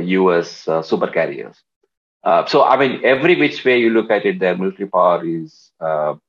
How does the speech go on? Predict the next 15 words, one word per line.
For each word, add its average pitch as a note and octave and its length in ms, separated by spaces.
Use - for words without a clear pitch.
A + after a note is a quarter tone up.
they're F#2+ 380
in - 140
a-, F#2+ 100
in G2 120
another A2+ 300
ten G#2 200
years, F#2+ 400
they're F2+ 160
going F2+ 180
to E2+ 100
be E2+ 420
almost G#2+ 460
as F2 460
powerful F2 440
as, D#2 440